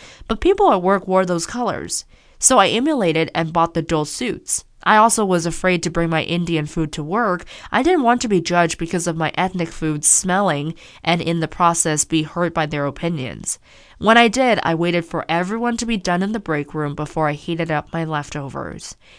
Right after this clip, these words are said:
I even tried to eat the lunchroom American food, but it was just too much bread and cheese for my liking. But in the process of emulation, I lost myself.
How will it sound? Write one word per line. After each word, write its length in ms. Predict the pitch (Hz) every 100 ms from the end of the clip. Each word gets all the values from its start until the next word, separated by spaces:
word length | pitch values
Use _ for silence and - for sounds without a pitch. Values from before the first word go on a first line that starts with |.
| - -
I 120 | 214
even 180 | 277 285
tried 200 | 277 269
to 80 | 247
eat 200 | 226 240
the 80 | 202
lunchroom 560 | 175 185 185 196 180 160
American 520 | 156 175 247 247 180
food, 360 | - 151 160 -
but 120 | - 214
it 40 |
was 140 | 233
just 260 | - 247 -
too 160 | - 311
much 280 | 339 -
bread 220 | 190 180 185
and 140 | 202
cheese 340 | - 156 156 -
for 100 | 202
my 160 | 214
liking. 540 | 208 247 277 180 - - _ _ _ _ _ _ _ _ - - - - -
But 120 | 277
in 80 | 302
the 80 | 302
process 420 | - 381 415 302
of 100 | 202
emulation, 680 | 190 202 170 165 180 196 170
I 100 | 185
lost 380 | 196 202 254 -
myself. 580 | 196 151 117 - -